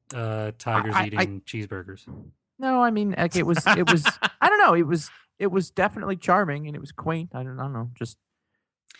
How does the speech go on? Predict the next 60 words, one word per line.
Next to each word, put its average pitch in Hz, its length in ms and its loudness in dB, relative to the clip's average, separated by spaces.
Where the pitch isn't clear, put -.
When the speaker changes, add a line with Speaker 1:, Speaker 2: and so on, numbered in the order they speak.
Speaker 1:
There, 247 140 8
I 202 80 4
mean, 220 220 6
they, 202 120 4
they 180 120 0
Speaker 2:
so 180 60 0
Speaker 1:
do 160 280 0
spend 175 340 -2
a 147 40 2
lot 123 260 2
of 113 120 -4
time 120 340 -2
in 113 160 0
that, 104 380 -6
um, 104 240 -8
in 104 80 -8
that 104 140 -8
meeting 107 560 -8
at - 60 -2
Speaker 2:
Yeah. 135 80 4
Speaker 1:
the - 20 -4
Speaker 3:
Which - 40 -4
was 240 100 0
Speaker 1:
King's 110 100 0
Speaker 3:
great. 254 220 6
Speaker 1:
Arms, 123 420 -4
Speaker 3:
The 180 60 -14
meeting 233 220 -4
Speaker 1:
which 165 120 4
Speaker 3:
was - 80 0
Speaker 1:
I, 180 140 4
Speaker 3:
wonderful. 180 220 -4
Speaker 1:
I 160 120 0
liked 135 440 -4
it. 185 240 -6
I, 123 120 -10
Speaker 3:
Yeah. 127 200 -6
Speaker 1:
and 117 320 -6
I 123 120 -6
Speaker 2:
You 254 80 0
know 285 80 4
what 294 100 0
it 262 80 2
reminded 185 400 2
me 180 120 0
of? 180 160 2
It 170 160 0
literally, 180 300 4
what 147 140 4
it 131 40 -4
reminded 127 320 0
me 113 140 -4
of, 104 260 -4
uh, 104 380 2
was 107 200 -2
the 113 120 -2
old, 107 320 2
uh, 101 640 2
Mister 104 200 -6
Toad, 98 360 2